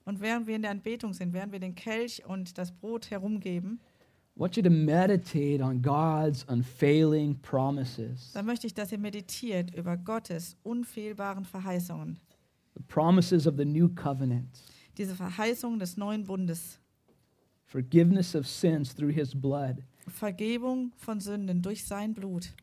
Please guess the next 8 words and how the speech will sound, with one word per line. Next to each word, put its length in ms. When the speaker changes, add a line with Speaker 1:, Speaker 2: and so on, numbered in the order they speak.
Speaker 2:
Redemption 760
through 200
his 180
blood. 380
Speaker 1:
Erlösung 760
durch 240
sein 280
Blut. 420